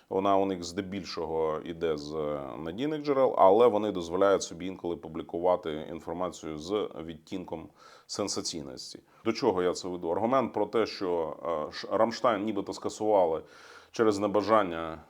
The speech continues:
е, Байдена допомагати Україні або небажання бачити Зеленського. Пішов такий розгон через оці так звані авторизовані джерела. Це ж з цієї самої серії. Хоча просто банально подивіться, там справді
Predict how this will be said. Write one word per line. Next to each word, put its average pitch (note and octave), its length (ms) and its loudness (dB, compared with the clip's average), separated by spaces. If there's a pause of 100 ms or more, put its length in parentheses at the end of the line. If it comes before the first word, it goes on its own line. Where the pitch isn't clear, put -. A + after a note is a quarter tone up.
(120)
е, - 120 -18 (320)
Байдена F2 560 4
допомагати F#2 580 -4
Україні A2+ 480 -2
або F#2+ 180 -4
небажання F2+ 440 -4
бачити E2+ 360 -4
Зеленського. F#2+ 600 -4
Пішов A2 280 6
такий F#2+ 220 -2
розгон B2 440 2
через A2 360 2
оці F#2+ 240 -4
так G2+ 180 2
звані G#2+ 400 2 (420)
авторизовані G2+ 680 2
джерела. F2 400 0
Це C#3+ 160 4
ж C#3+ 80 2
з - 40 -2
цієї C3 300 2
самої A2+ 300 0
серії. - 260 -6
Хоча D#3 200 2
просто F3 380 4
банально B2+ 460 6
подивіться, A2+ 500 -2
там F#2 160 -4
справді G#2+ 440 2